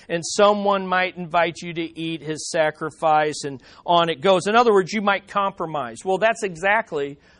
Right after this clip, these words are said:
what Ahaziah has already done. Turn to Deuteronomy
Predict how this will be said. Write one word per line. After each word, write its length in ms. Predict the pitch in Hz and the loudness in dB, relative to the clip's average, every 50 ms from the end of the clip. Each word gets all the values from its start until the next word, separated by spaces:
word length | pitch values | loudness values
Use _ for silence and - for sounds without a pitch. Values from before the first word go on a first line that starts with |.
| _ | _
what 260 | - 175 185 175 175 - - | 0 4 4 4 4 0 -4
Ahaziah 760 | 180 202 196 190 175 156 139 185 190 208 220 202 160 143 139 | -2 0 0 0 -2 -2 2 4 4 6 6 4 2 0 -2
has 140 | 165 156 156 | -2 -2 0
already 300 | 160 156 151 156 156 147 | 0 2 2 0 -2 -4
done. 380 | 143 165 196 196 170 123 107 - _ - - _ - | -4 -4 -4 -2 -4 -6 -8 -12 _ -20 -20 _ 2
Turn 220 | - 254 262 262 | 4 4 4 4
to 100 | 269 233 | 0 -2
Deuteronomy 680 | 180 160 214 240 226 214 214 208 214 214 208 196 185 | -4 -2 -4 -2 2 2 4 4 2 2 -2 -4 -8